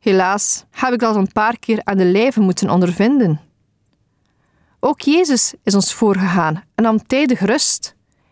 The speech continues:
In Mattheüs veertien, versen tweeëntwintig en drieëntwintig lezen we: "En meteen dwong Jezus zijn discipelen in het schip te gaan en voor hem uit te varen naar de overkant, terwijl hij de menigte weg zou sturen.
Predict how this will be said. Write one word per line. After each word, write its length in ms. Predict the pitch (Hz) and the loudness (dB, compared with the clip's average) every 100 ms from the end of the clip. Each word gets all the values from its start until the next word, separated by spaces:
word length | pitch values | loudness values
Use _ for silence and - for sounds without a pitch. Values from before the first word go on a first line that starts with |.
| _ - | _ -6
In 120 | 208 | -2
Mattheüs 500 | 185 - 190 170 - | -2 0 0 0 -2
veertien, 480 | 202 240 - 277 262 | -2 -2 0 0 0
versen 380 | 185 180 170 - | 0 -2 -4 -2
tweeëntwintig 580 | 226 269 277 233 202 | 0 0 2 0 2
en 120 | 180 175 | 0 2
drieëntwintig 560 | 208 262 247 220 196 | 2 2 2 0 0
lezen 440 | 185 208 247 233 233 | 2 2 2 2 0
we: 160 | 233 - _ _ _ _ _ _ _ _ _ _ | 0 -4 _ _ _ _ _ _ _ _ _ _
"En 140 | - | -4
meteen 560 | 254 247 - 320 359 202 | -2 -2 0 0 0 0
dwong 240 | 247 262 | 2 4
Jezus 380 | 226 254 285 269 | 4 2 2 0
zijn 160 | - 202 | 2 2
discipelen 520 | 185 - 269 - 240 | 2 0 -2 0 0
in 80 | 196 | 2
het 140 | 180 | 0
schip 300 | - - 285 | -4 -4 -6
te 100 | - | -6
gaan 340 | 160 165 156 151 _ _ _ _ _ _ | -4 -4 -4 -6 _ _ _ _ _ _
en 160 | 214 | -2
voor 120 | 240 262 | 0 0
hem 180 | 254 - | 0 -2
uit 240 | 247 339 | -2 0
te 140 | - 233 | -2 0
varen 220 | 233 226 | 0 2
naar 120 | 220 | 0
de 100 | 202 | 0
overkant, 800 | - 311 302 - 165 151 160 - _ _ _ _ _ _ _ _ - | -2 0 -2 -2 -2 -2 -4 -12 _ _ _ _ _ _ _ _ -4
terwijl 240 | 214 214 | 0 2
hij 80 | 196 | 2
de 100 | 180 | 2
menigte 480 | 185 240 269 - 196 | 2 2 0 0 0
weg 200 | 254 - | 0 -2
zou 180 | 208 | -2
sturen. 600 | 196 - - 180 156 156 | -2 -4 -2 -2 -2 -4